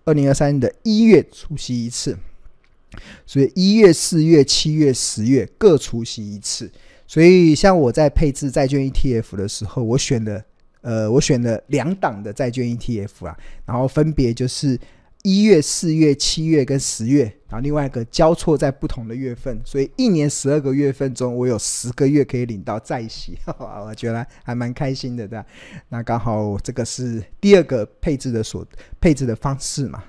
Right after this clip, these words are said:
那当然我在最近的节目中有秀出其中一档我所存的这个债券E T F，这个零零七二七二零B。那一年，<laughs> 快，快存了一年了，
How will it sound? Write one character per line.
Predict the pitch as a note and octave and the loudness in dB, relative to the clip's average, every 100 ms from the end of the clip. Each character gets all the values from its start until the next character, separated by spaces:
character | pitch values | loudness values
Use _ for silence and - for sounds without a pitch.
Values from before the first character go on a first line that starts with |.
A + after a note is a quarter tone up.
| - | -4
那 | C3+ C3+ - - | -2 -2 -6 -6
当 | - F#3+ | 2 4
然 | E3 D3+ | 4 4
我 | B2 | 0
在 | - D3+ C#3+ | 2 2 2
最 | C3+ D3+ | 2 2
近 | D3 | 0
的 | B2+ | -2
节 | - | -2
目 | D3+ | -2
中 | D#3+ D#3+ C#3+ | 0 0 0
有 | G#2 | -4
秀 | - C#3 | -4 -4
出 | C3 C3+ | -4 -6
其 | - D#3 | -4 -4
中 | D3 G3 | -2 -2
一 | A3 | -4
档 | - D#3 G2+ - _ - | -4 -6 -8 -20 _ -12
我 | A#2 | -10
所 | B2 A2 | -6 -8
存 | - A2 | -8 -10
的 | A2 | -8
这 | A2+ | -8
个 | B2 | -8
债 | A#2+ C#3 | -8 -8
券 | B2 B2 | -6 -8
E | A2+ | -8
T | C3 - A#2 | -6 -4 -4
F， | G#2+ - - _ - | -6 -12 -18 _ -20
这 | - | -12
个 | A#2 | -8
零 | A2 A2+ | -6 -6
零 | A#2 | -6
七 | A#2 - D#3 | -6 -2 0
二 | D3+ | 0
七 | C#3 - D#3 | 0 -4 -2
二 | C#3+ | 0
零 | B2 B2+ - | -2 -6 -2
B。 | A3+ A3 G#3+ _ _ - | 0 0 -2 _ _ -12
那 | D#3+ D3 C#3 C3 A#2+ - | -6 -6 -6 -6 -10 -4
一 | A#3 | -2
年， | F3+ C#3+ B2+ - | -2 0 2 2
<laughs> | - | 4
快， | - - F#3 | 2 4 4
快 | - B3+ | 4 2
存 | A3 - D3+ | 2 0 -6
了 | D3+ | -4
一 | E3 D#3 | -4 -4
年 | C3 A2+ | -8 -10
了， | A2+ | -14